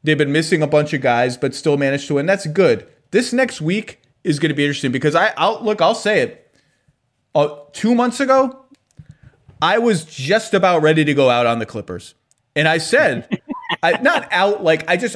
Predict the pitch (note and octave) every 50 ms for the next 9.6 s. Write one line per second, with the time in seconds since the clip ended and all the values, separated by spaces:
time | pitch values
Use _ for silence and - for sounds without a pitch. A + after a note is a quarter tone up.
0 | - - G#3 F#3+ F#3+ F#3+ - - F#3+ - - - F#3 E3 F3+ - G#3+ G#3+ G#3 A#3+
1 | B3 A#3+ G3 - C4 - G3+ D#3 D#3 D#3+ D3+ C#3+ B2 C3 D3+ F#3 F#3 - C4+ A#3+
2 | G3 C4 B3 A#3+ - - - D#3+ F3+ E3+ - A3 A3 G#3 - A#3 A3+ A3+ A3+ A3
3 | A3+ - - - C#3 E3+ F3+ F#3+ G3+ G3+ G3 E3+ D#3 D#3 E3 D#3 D#3 D#3 D#3 D#3
4 | C#3+ C3+ C3 B2 - B2 A2+ - A2 G#2 G#2 - D#2+ - _ _ _ _ _ _
5 | - D3+ D3+ D3+ D3+ D3 C#3+ D#3+ D3+ - D#3+ D3+ D3+ D#3 D#3 D3+ C#3+ C#3 D#3 E3+
6 | D3 B2 C#3 D#3+ E3 D#3+ F3 D#3+ D3+ D#3+ D#3+ D#3 D#3 D3+ D3 C#3+ C#3+ D#3 D3+ D#3
7 | - E3 C#3 C#3 C3+ - C#3+ C3+ C#3+ D3+ D#3+ C#3+ B2 - - _ _ - E3+ E3
8 | E3 F#3 E3+ D#3+ - G3+ G#3+ - - B3 B3+ B3 B3 B3+ B3 A#3 A#3+ A3 E3+ D#3+
9 | B3 B3 - C4 A#3 F#3+ C#3+ B2 A#2 G2+ -